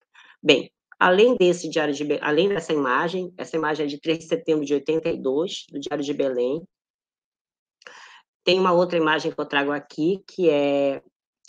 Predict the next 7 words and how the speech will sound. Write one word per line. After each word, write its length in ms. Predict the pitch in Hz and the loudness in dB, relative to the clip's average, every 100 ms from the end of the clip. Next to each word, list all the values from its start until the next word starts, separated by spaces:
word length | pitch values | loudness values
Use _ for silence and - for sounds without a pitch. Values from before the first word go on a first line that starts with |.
| - | -8
desse 320 | 131 185 185 | -2 -2 -2
jornal 320 | - 147 156 139 | -6 -4 -4 -4
cearense, 720 | - 180 151 143 185 185 - _ | -4 -2 0 0 -4 -8 -20 _
o 60 | - | -10
jornal 240 | 131 156 | -6 -6
de 100 | 147 | -6
Fortaleza, 960 | - 190 180 185 170 139 147 151 143 | -8 -8 -6 -4 -2 0 0 -2 -6